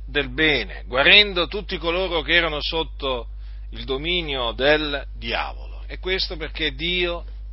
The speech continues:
era con lui. E difatti la Sacra Scrittura ci dice che Gesù guarì molti malati di ogni sorta di malattia,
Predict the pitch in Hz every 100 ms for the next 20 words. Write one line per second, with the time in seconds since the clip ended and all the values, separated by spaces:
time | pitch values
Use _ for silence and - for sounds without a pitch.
0 | - 160 160 160 156 151 147 151 - -
1 | - - 135 135 135 135 131 131 131 -
2 | - - - 120 135 135 143 151 - -
3 | - - - - 123 131 190 185 - 165
4 | 156 143 139 160 156 151 139 - 143 -
5 | 139 127 120 123 120 - 143 135 127 -
6 | 123 120 131 127 120 - 135 156 180 170
7 | - - - - - - - - - 139
8 | 147 165 160 170 165 135 139 127 123 120
9 | 113 101 104 123 135 139 123 - 156 156
10 | 147 - 143 131 123 123 147 147 139 135
11 | 139 135 - 160 156 110 57